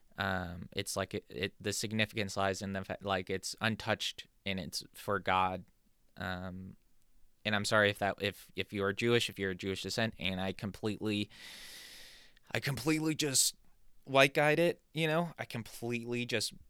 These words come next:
total American, like, fucking, you know, shotgun and a brew, just, just, like, didn't ca-, I'm sorry, but that's, that's, that's from what I found. Um, and so the reason why,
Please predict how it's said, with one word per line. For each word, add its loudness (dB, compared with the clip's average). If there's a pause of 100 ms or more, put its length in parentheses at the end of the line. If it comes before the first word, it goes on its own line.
(140)
total 4
American, 0 (160)
like, -2
fucking, -4 (1200)
you -6
know, -2
shotgun 0
and -4
a -2
brew, -2
just, -6 (540)
just, -6
like, -6 (100)
didn't 0
ca-, -8
I'm -2
sorry, 4
but -2
that's, 6
that's, 4
that's 6 (220)
from 0
what 0
I 0
found. -10 (640)
Um, 4 (2250)
and 0
so 8
the 6
reason 6
why, 6